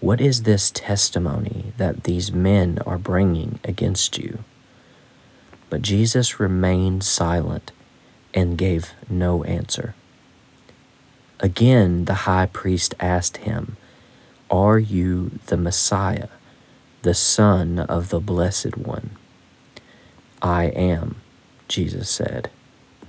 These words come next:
"And you will see the Son of Man sitting at the right hand of the Mighty One and coming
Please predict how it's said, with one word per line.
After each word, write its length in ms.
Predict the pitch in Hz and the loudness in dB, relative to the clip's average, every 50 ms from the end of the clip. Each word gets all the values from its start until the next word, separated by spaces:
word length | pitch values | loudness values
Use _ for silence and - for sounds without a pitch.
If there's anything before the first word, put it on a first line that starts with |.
| - _ _ _ _ _ _ _ _ _ _ _ - | -20 _ _ _ _ _ _ _ _ _ _ _ -4
"And 300 | - 95 90 90 85 87 | 0 2 2 2 2 0
you 260 | 90 90 101 113 120 | 0 2 4 4 4
will 360 | 127 127 135 135 120 107 104 107 | 4 2 0 0 0 0 0 0
see 640 | - - - - - 110 104 92 80 - - - - | 0 -2 -2 2 2 2 2 2 0 -4 -6 -8 -8
the 120 | - 110 - | -4 0 2
Son 320 | - - - 95 92 92 | 2 4 4 4 4 4
of 160 | 87 85 - | 2 0 0
Man 400 | 87 87 87 82 82 82 85 85 | -2 -2 -2 -2 -2 -4 -4 -4
sitting 640 | - - - - - 110 98 95 - 113 - - - - - - - - - - - - - | -2 -2 0 2 2 2 2 2 0 -4 -4 -8 -12 -16 -20 -20 -20 -20 -20 -20 -18 -10 -6
at 120 | 113 98 | -6 -2
the 100 | - 90 | -2 -2
right 400 | 85 85 85 90 98 104 104 - | 0 0 2 4 4 4 4 2
hand 500 | - - - 92 87 87 - - - 104 - - _ - - - - - - - | 0 -2 0 0 0 0 -2 -4 -6 -8 -10 -14 _ -20 -20 -20 -20 -20 -10 -2
of 200 | - 98 87 92 | 0 0 0 2
the 80 | 87 87 | 0 0
Mighty 400 | 85 85 85 85 87 82 82 80 | 2 2 2 0 0 0 -2 -4
One 380 | - - - - - - - - - _ - - - - - - - - - _ _ - | -6 -8 -8 -8 -8 -8 -10 -12 -14 _ -20 -20 -20 -20 -20 -20 -20 -20 -20 _ _ -4
and 220 | - 92 87 - | -4 -4 -2 -2
coming 560 | - - - 110 110 110 107 107 107 107 113 | -2 2 4 6 6 6 6 6 4 2 -2